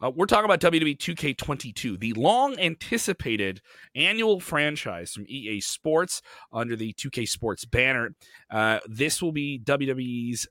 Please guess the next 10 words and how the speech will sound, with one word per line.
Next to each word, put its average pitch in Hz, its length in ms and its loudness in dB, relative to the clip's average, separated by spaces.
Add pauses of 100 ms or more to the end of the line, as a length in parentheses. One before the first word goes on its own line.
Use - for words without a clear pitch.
sixth, - 600 -4
or 107 180 -2
what, 110 240 -6 (240)
uh, 90 220 -8 (140)
sixth - 340 -4
edition 156 340 0
under 120 200 -2
this 107 200 -6
current - 340 -4
contract. 98 680 -10